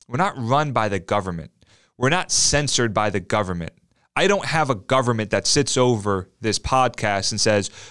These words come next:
"You can say this, you can't say that. This doesn't fit our government's message." We don't have that here, okay? Uh, you know, I, I think we saw that a little bit, and it came in the question, uh, with China and their reporting of the coronavirus,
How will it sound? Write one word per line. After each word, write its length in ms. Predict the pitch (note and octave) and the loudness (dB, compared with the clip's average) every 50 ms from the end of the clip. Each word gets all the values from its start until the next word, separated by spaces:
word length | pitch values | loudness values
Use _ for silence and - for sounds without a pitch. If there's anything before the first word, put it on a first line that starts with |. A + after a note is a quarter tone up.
| - _ | -18 _
"You 200 | - B2+ D3 D3+ | -4 -2 -2 0
can 360 | - - - E3+ E3 D#3+ D3+ | -2 -2 0 0 2 2 2
say 240 | - - D3+ C#3 C3 | 2 2 4 4 2
this, 380 | A#2 B2+ C#3 A2+ G2 - - - _ _ | 4 2 2 2 2 0 -4 -6 _ _
you 220 | - A2 C3 D#3+ D#3+ | -4 -2 0 0 0
can't 440 | - - - - D3+ D3+ D#3 - - | -2 -2 -2 0 0 0 0 0 0
say 260 | - - C#3 C3 B2 | 0 2 2 0 0
that. 400 | A2 G#2+ A#2+ B2 A#2 F#2+ - - - - - _ - | 0 2 2 2 2 0 -4 -6 -14 -20 -20 _ -6
This 220 | B2 D3+ E3 - | 0 0 0 0
doesn't 420 | - - C#3+ C#3+ C3+ C3+ C3 - - | 2 2 2 2 2 0 -4 -6 -10
fit 520 | - - - - - D3+ D3 C#3 - - _ _ _ _ _ _ - | -18 -20 -20 -6 2 2 4 4 2 -2 _ _ _ _ _ _ -4
our 120 | - A2 A#2 | -2 -2 -2
government's 560 | G#2+ - C3+ B2 A2+ A#2+ A2+ A2 G2+ - - | 0 0 0 0 0 0 -4 -4 -4 -4 -2
message." 500 | A2 A2+ A2 - - C#2+ - - - - _ - | -2 -2 0 -2 -2 -4 -6 -10 -10 -10 _ -6
We 80 | B2+ | -4
don't 160 | D3 F#3+ E3+ | -4 -4 -4
have 280 | D3 - D3+ D#3+ D#3+ C#3 | -6 -4 -2 -2 -2 0
that 160 | A#2+ E2 - | -2 -4 -4
here, 240 | - - F#2 - - _ _ _ _ _ _ _ - | -6 -8 -8 -10 -10 _ _ _ _ _ _ _ -10
okay? 320 | G2 F#2+ - B2 B2 B2+ B2 - - - - - | -10 -6 -2 0 0 0 -2 -4 -12 -18 -12 -4
Uh, 280 | C3+ C3+ C3+ C3+ B2+ - | -2 0 2 2 0 -2
you 140 | - D3+ D#3+ | -2 0 2
know, 120 | D3+ D3+ D3+ | 2 2 2
I, 140 | D#3 D#3+ - C#3 | 2 0 0 0
I 60 | C#3 | -2
think 180 | - E3+ E3 C#3 | 0 0 0 2
we 80 | C#3+ | 2
saw 280 | C#3 - - D3 C#3 C#3+ | 2 2 4 4 4 4
that 140 | D3 C#3+ C#3 | 4 4 2
a 40 | C3+ | 2
little 260 | B2+ C3+ C3+ C#3+ C#3 | 2 2 2 2 4
bit, 160 | C3 D3 C#3+ | 2 2 0
and 100 | C#3+ A#2+ | 0 0
it 120 | A2+ - | -4 -6
came 240 | - - C3+ C3 C3 | -4 -4 -2 -2 0
in 100 | C3 B2 | -2 -2
the 80 | A#2 A2 | -2 -4
question, 640 | - - C3 B2+ B2+ - - - C#3+ C3 B2+ B2 A#2+ - - - - - - | -2 0 2 2 2 2 0 0 0 0 0 -2 -6 -10 -12 -20 -14 -6 -2
uh, 340 | A#2+ A#2 A2 A2 G#2+ G#2+ F2+ G2 | 0 2 2 4 2 2 0 -2
with 400 | G2+ G#2 G#2 G#2 A#2 B2 A2+ - - | -6 -8 -8 -2 0 0 0 0 0
China 360 | - - B2 B2+ C3+ C3 A#2+ | 0 2 2 2 2 0 0
and 120 | G#2+ G#2 | 0 0
their 120 | G#2+ G#2+ G#2+ | 0 0 0
reporting 760 | A2 A2 A2 - - - A#2+ B2 B2 A#2 A2 G2+ F#2+ G2 - _ _ - | 2 0 -2 -2 -4 -2 0 0 2 2 0 -2 -4 -8 -14 _ _ -4
of 300 | B2 A2+ G#2+ A2 G#2+ G2 | 0 2 2 2 2 2
the 140 | G#2+ A2 G#2 | 0 0 0
coronavirus, 840 | - - A2+ A2+ A#2+ A#2 G#2+ G2 F#2+ F2+ E2+ E2 - - - - | 0 0 0 0 2 0 0 0 0 0 -2 -4 -4 -4 -4 -4